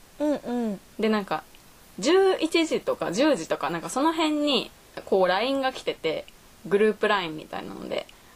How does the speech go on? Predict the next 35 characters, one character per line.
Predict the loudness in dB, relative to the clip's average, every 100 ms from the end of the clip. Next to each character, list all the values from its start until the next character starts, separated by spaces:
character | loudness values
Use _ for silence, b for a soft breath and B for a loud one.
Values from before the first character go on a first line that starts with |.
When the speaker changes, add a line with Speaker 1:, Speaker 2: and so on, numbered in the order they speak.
| b -8
Speaker 2:
あ | -6 -6 -6
の、 | -4
Speaker 1:
う |
ん。 | 0
Speaker 2:
「恋 | 0
人 | 2 0
が | 0
で | -2
き | -2
ま | -2 -2
し |
た」 | -6 -6
み | -8
た | -12
い | -12
な。 | -14 -18 -20 -8 8
Speaker 1:
グ | 10
ル | 12
ー | 10
プ | 10
ラ | 10 10
イ | 10
ン |
で | 10
報 | 12 10
告 | 8 8
せ-、 | 6 8 8
Speaker 2:
そ | 8 10
う |
そ |
う。 |
Speaker 1:
し | 12
合 | 12
う | 10
の？ | 8